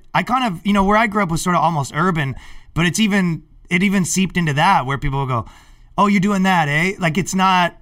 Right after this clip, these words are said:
it's not even so Canadian. It's just part of the vernacular,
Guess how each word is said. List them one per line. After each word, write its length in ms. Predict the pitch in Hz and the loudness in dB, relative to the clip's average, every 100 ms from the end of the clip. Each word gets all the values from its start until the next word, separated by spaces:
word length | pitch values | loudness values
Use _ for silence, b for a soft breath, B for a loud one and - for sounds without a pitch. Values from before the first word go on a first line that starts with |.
| _ | _
it's 140 | 143 165 | -8 0
not 180 | 185 | 0
even 400 | 180 160 170 156 | 0 -2 -2 -4
so 240 | 131 - 165 | -4 -2 -2
Canadian. 560 | - 143 170 185 143 127 | 0 0 0 0 -2 -4
It's 160 | 123 | -6
just 360 | - 151 113 - | -4 -4 -4 -2
part 220 | 143 147 | -2 0
of 140 | 147 131 | -2 -6
the 80 | |
vernacular, 840 | 123 131 131 135 147 139 131 127 123 | -6 -2 0 0 -2 -2 -2 -2 -6